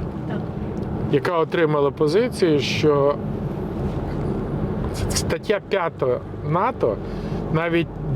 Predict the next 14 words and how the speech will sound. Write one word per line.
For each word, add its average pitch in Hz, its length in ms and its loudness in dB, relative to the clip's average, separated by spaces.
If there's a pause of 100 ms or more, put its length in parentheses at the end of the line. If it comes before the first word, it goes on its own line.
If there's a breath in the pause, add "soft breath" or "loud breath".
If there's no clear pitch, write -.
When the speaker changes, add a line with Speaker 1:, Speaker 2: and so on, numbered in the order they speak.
(140)
Speaker 2:
до 214 260 6
вступу 156 640 0
Фінляндії 143 720 4
в 110 60 -2
членів 214 500 2 (220)
буде 180 400 6
застосовуватися. 131 960 2 (260 loud breath)
Про 190 120 0
що - 180 0
п'ята 220 300 -2
стаття? - 460 0 (220)
Вона 202 200 2
дуже 220 220 4
коротка. 170 460 0